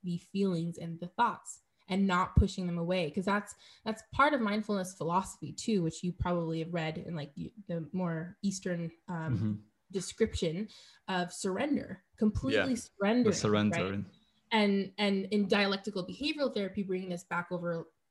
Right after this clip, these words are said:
Speaker 1: over to psychology again, in D B T, they talk about radical acceptance, which is coming from surrendering,
Speaker 2: Mm-hmm.
Speaker 1: right? It's like, it's completely just ac-,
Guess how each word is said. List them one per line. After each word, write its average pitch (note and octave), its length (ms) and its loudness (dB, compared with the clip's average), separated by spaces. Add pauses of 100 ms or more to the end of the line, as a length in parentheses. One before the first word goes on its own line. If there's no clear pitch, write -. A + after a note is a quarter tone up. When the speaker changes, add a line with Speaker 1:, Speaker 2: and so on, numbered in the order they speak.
(260)
Speaker 1:
over D#3+ 380 -4 (160)
to F3 140 -6
psychology G#3+ 600 -2
again, F3 420 -6
in G3 100 -8
D F#3 120 -6
B F3 140 -6
T, C#4+ 220 -6
they A#3 140 0
talk F3 280 -6
about F3 320 -6
radical F3 420 -4
acceptance, F3 560 -6
which F3+ 160 -6
is F3 120 -6
coming D#3 280 -8
from E3+ 440 -6
surrendering, G3+ 720 0 (240)
Speaker 2:
Mm-hmm. B2 120 8
Speaker 1:
right? - 300 4
It's G3+ 200 -8
like, G3 160 2
it's G3+ 120 0
completely A#3 600 0
just A3 180 0
ac-, F#3 180 -6